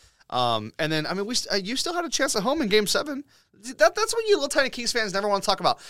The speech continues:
You know, you, you and all these other Kings fans never ever wa-, it's like the Niner fans with Mahomes. They never ever wanna talk about the fucking loss. They just wanna talk about whatever the fuck they wanna talk about. Talk about the loss in Game seven. How about that? You had a chance in Game seven in Sacramento.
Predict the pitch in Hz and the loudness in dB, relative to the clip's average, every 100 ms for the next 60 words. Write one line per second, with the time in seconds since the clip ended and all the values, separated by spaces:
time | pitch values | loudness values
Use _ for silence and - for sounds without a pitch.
0 | - 208 240 208 202 285 277 196 202 269 | -8 2 2 4 2 2 2 0 -2 0
1 | 269 254 220 226 214 226 220 214 160 185 | 4 4 6 4 4 0 0 0 2 2
2 | 240 226 208 214 220 214 285 285 233 190 | 4 4 6 6 4 4 2 4 2 4
3 | 196 208 208 214 208 165 165 _ - 185 | 2 2 0 0 0 -2 -6 _ -2 4
4 | 151 170 117 117 - - - 196 190 226 | 4 4 0 -6 -10 -12 0 2 4 4
5 | 277 294 233 233 220 190 190 185 202 208 | 4 4 4 6 6 4 4 4 6 4
6 | 151 - - 202 185 160 135 76 - - | 4 0 2 2 2 2 2 2 -2 -4
7 | _ _ _ _ _ _ _ _ _ 190 | _ _ _ _ _ _ _ _ _ -2
8 | 156 - 240 254 262 269 - 208 196 180 | 0 4 6 6 6 2 4 2 6 6
9 | 147 143 190 220 - 208 - 180 160 156 | 6 2 2 0 4 2 2 0 2 0
10 | 151 135 120 - - - - 269 349 349 | 0 -2 -2 -12 -14 -16 -2 2 6 6
11 | 269 226 180 160 147 131 110 107 165 165 | 8 4 4 0 -2 -2 -4 0 0 2
12 | 113 139 170 233 - 208 185 175 175 180 | 0 2 4 4 4 2 2 0 2 2
13 | 156 156 165 226 - 180 - 277 269 254 | 2 0 -2 -2 2 4 6 6 8 8
14 | 147 101 | 6 2